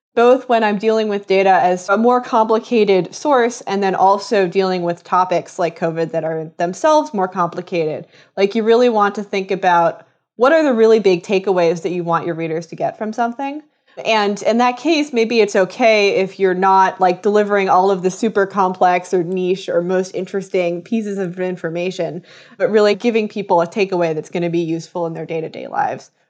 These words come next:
or is going to answer, like, a burning question that they have. Although I think people can handle complexity, and maybe we can talk more about that later.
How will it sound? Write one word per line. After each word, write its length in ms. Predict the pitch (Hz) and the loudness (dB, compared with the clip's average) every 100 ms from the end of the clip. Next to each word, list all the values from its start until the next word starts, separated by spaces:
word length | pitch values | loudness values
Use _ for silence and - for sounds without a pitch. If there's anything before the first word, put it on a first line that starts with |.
| - | -2
or 120 | 196 | 2
is 100 | 226 | 2
going 200 | 233 220 | 2 0
to 100 | 233 | -2
answer, 360 | 190 190 185 185 | -2 -4 -2 -2
like, 160 | 175 | 0
a 60 | 175 | 0
burning 320 | 170 175 165 | 0 -2 -2
question 420 | - 156 - 175 | -4 -4 -4 -8
that 160 | 160 160 | -8 -6
they 120 | 147 | -6
have. 400 | 156 131 - - _ _ _ _ - | -4 -4 -4 -8 _ _ _ _ -2
Although 280 | 254 285 277 | 2 4 4
I 100 | 294 | 2
think 200 | 285 262 | -2 -4
people 220 | 262 208 | 0 -2
can 340 | - 226 202 | -2 -2 -2
handle 380 | 196 175 165 160 | 0 -2 -2 -6
complexity, 680 | - 165 160 165 - 156 147 | -8 -6 -6 -6 -8 -8 -8
and 80 | 170 | -6
maybe 200 | 170 170 | -6 -6
we 140 | 170 | -6
can 100 | 175 | -6
talk 300 | 175 165 165 | -2 -2 -2
more 160 | 160 151 | -8 -4
about 260 | 151 139 | -4 -4
that 180 | 147 - | -6 -8
later. 360 | 151 143 - | -8 -8 -10